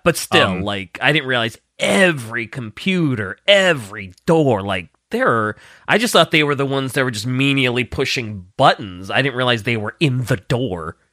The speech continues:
Speaker 2: So, in fairness, this does tend to vary, um, because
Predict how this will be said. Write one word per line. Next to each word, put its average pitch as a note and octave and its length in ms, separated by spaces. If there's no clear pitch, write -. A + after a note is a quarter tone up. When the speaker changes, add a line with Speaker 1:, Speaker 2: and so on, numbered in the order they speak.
Speaker 2:
So, F#3 440
in A3+ 220
fairness, A#2+ 960
this C3 320
does C#3+ 840
tend B2+ 640
to C3 200
vary, G2 880
um, A2 360
because A#2 580